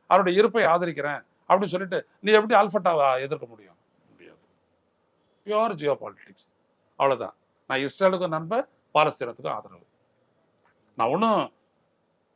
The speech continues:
எச்ச கையால காக்காய் ஓட்ட மாட்டேன்ற மாதிரி நான் இடது கையால கூட உதவ மாட்டேன் பாலஸ்தீனத்துக்கு, ஆனா அவனை நான் ஆதரிக்கிறேன். அந்த இடத்துக்கு வந்துட்டான் இந்தியா. அவ்வளவுதான். அப்போ பார்க்குற அரபு நாடுகள் எல்லாம் இதுக்கு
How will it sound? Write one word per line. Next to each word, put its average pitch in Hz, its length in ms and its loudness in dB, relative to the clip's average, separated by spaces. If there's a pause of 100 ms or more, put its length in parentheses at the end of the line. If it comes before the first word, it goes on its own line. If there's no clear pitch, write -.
எச்ச 185 280 2
கையால 202 300 4
காக்காய் 190 300 4
ஓட்ட 170 200 2
மாட்டேன்ற 151 320 -2 (140)
மாதிரி 165 160 -2 (400)
நான் 123 160 -4
இடது 220 220 0
கையால 208 260 4
கூட 226 180 0
உதவ 220 200 2
மாட்டேன் 165 240 -2
பாலஸ்தீனத்துக்கு, 147 560 -2 (300)
ஆனா 277 100 8 (100)
அவனை 175 200 2
நான் 104 140 -4
ஆதரிக்கிறேன். 107 380 -18 (1160)
அந்த 160 160 0
இடத்துக்கு 151 240 -4
வந்துட்டான் 127 280 -12 (920)
இந்தியா. 135 260 -4 (920)
அவ்வளவுதான். 147 380 2 (300)
அப்போ 196 280 6 (720)
பார்க்குற 190 320 6
அரபு 160 200 0
நாடுகள் 131 300 -2
எல்லாம் 120 180 -10 (200)
இதுக்கு 175 240 -6